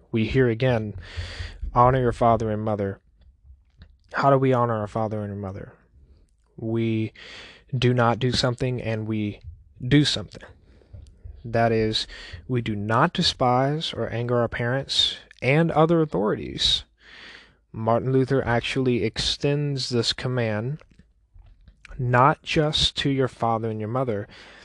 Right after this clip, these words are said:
but to all authority figures, to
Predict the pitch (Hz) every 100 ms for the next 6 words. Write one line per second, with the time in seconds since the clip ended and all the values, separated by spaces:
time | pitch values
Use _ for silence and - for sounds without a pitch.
0 | - _ - - 117 147 131 117 123 156
1 | 135 - 143 175 95 - - - - -
2 | - _ _ _ - _ _ _ _ _
3 | _ - - 135 135 131